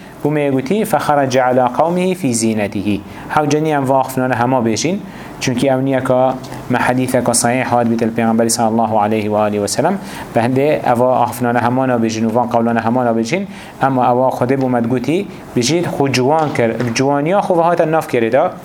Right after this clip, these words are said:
هات ناف، اه، خلکی دا. طبعاً خود جوانی کرنیش اغلب جرا جلکی تیده کرن، که تو جلکی خود جوان کی. اب ویچ دی او تو لی سیارد بی، که جارا،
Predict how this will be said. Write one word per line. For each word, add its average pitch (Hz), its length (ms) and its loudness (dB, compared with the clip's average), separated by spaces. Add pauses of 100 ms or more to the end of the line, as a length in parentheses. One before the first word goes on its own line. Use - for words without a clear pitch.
(380)
هات 131 180 0
ناف، 147 420 0 (220)
اه، 117 280 4
خلکی 113 340 0
دا. 113 120 2
طبعاً 170 280 2
خود 151 180 -2
جوانی 151 360 0
کرنیش 156 520 -2 (340)
اغلب 135 340 2
جرا 139 320 2 (120)
جلکی 127 300 -2
تیده 120 260 2
کرن، 131 300 0 (380)
که 113 60 0
تو 117 100 -2
جلکی 113 320 -2
خود 120 180 0
جوان 113 280 0
کی. 147 300 0 (420)
اب 135 240 2 (420)
ویچ 156 300 -2
دی 147 120 2
او 143 100 2
تو 139 140 -2
لی 139 120 2
سیارد 135 480 2
بی، 151 280 -2 (560)
که 117 100 0
جارا، 123 560 2